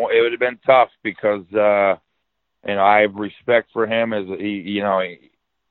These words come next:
mo-, you know, I was the ground and pounder, and he would not have been easy to take down. He's got the biggest hands in the business and the longest arms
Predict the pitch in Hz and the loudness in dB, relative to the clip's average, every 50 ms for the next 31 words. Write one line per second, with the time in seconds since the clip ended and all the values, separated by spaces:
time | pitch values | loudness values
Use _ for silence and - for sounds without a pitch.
0 | _ _ _ _ _ _ - 90 95 104 104 87 101 101 82 90 104 104 98 104 | _ _ _ _ _ _ -14 -8 -6 -4 -4 -4 -6 -8 -6 -4 0 2 4 6
1 | 110 113 113 113 104 98 101 90 110 110 113 113 113 110 107 101 - 113 113 117 | 6 6 4 2 0 -2 -4 -4 -2 0 2 0 0 -2 -4 -4 -2 -2 0 0
2 | 117 120 117 120 117 110 104 104 101 107 107 104 113 110 104 104 113 117 113 104 | -2 -2 -4 -4 -4 -4 -6 -8 -10 -12 -10 -8 -8 -10 -6 -2 0 0 0 0
3 | 101 104 110 110 110 113 113 110 101 101 110 104 104 98 - 110 110 107 - _ | 0 -2 -4 -4 -4 -8 -12 -12 -12 -14 -14 -14 -14 -2 0 2 2 2 2 _
4 | 110 110 107 104 101 98 95 104 98 90 110 110 104 - 107 92 87 113 110 104 | 0 2 2 0 0 -4 -8 -14 -10 -4 -2 -2 -2 -2 -8 -10 -4 -4 -4 -2
5 | 107 107 95 - 107 110 110 113 104 95 104 98 98 98 90 113 113 110 104 98 | -4 -6 -6 -6 -6 -6 -4 -6 -6 -8 -10 -12 -12 -10 -2 0 0 0 0 -2
6 | 107 110 107 98 - 98 92 92 92 92 101 104 110 113 110 104 98 - - 107 | -6 -6 -6 -6 -8 -12 -10 -6 -4 -2 2 2 2 2 0 -4 -10 -6 -4 -2
7 | 104 110 110 98 | -2 -2 -4 -6